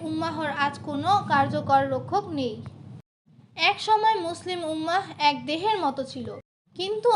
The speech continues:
আজ রাষ্ট্রভেদে, রাজনীতিভেদে, স্বার্থভেদে টুকরো টুকরো হয়ে পড়েছে। কেউ সম্পদের দম্ভে অন্ধ, কেউ ক্ষমতার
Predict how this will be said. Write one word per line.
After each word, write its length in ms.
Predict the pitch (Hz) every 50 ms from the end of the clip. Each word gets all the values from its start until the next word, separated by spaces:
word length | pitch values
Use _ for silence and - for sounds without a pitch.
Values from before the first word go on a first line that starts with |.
| - -
আজ 160 | 311 320 311 262 277
রাষ্ট্রভেদে, 760 | 277 277 285 - - - 415 370 359 339 285 247 269 294 359 - - - - _ _ _ _ -
রাজনীতিভেদে, 840 | 277 285 320 359 349 392 440 440 453 453 415 - 339 285 233 233 233
স্বার্থভেদে 760 | 233 - 311 339 392 427 - - 440 339 320 285 247 226 302 320 -
টুকরো 260 | - 415 427 427 466 466 453
টুকরো 260 | 427 415 427 330 311 302
হয়ে 200 | 285 269 247 233 233
পড়েছে। 380 | 226 214 214 220 - - 254 262 269 - _ - - _ - - _ _ _ _ _ _ _ _ _ - _ _ _ _ _ _ _ _
কেউ 160 | - 370 403 440 440
সম্পদের 580 | 440 370 330 311 311 302 370 392 370 415 415 339 277
দম্ভে 380 | 285 285 - 370 359 349 370 349
অন্ধ, 300 | 311 285 269 262 262 262 285 302 359 392 - - _ _ _ _ _ _ _ _ _ _ -
কেউ 140 | 381 403 427
ক্ষমতার 520 | 415 415 349 311 302 359 392 - 427 440